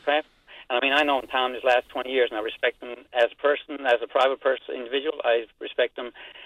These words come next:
But what he's doing now, he's just doing the same thing that the rest of the government is doing, and that's something I can't respect when you're putting people's lives in danger by feeding them this false information.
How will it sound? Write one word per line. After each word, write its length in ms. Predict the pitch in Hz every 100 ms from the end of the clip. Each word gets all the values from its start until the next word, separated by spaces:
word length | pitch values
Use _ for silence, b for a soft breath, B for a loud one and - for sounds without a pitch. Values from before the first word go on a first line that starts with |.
| B B
But 160 | - - -
what 160 | 131 127
he's 160 | 123
doing 240 | 135 135 123
now, 320 | 135 151 135
he's 80 | 117
just 160 | 117 - _ _ 127
doing 240 | 123 123
the 80 | - 131
same 160 | 131
thing 240 | 131 131 120
that 80 |
the 80 | 117
rest 240 | 123 127 123
of 80 |
the 240 | 113 127 120
government 320 | 127 127 123
is 80 | 110
doing, 240 | 139 120
and 160 | 113 107 B B B
that's 160 | 151 139
something 240 | 143 127 117
I 80 | -
can't 160 | 131
respect 400 | 123 - 110 _ _ -
when 160 | 120
you're 80 | 123
putting 400 | - - 123 104
people's 240 | - 139 117
lives 240 | 120 113 113
in 80 | 107
danger 320 | 117 107 107
by 160 | 107 107
feeding 220 | - 117 110
them 80 |
this 100 | 113 -
false 240 | 127 110
information. 480 | 110 - 110 127 -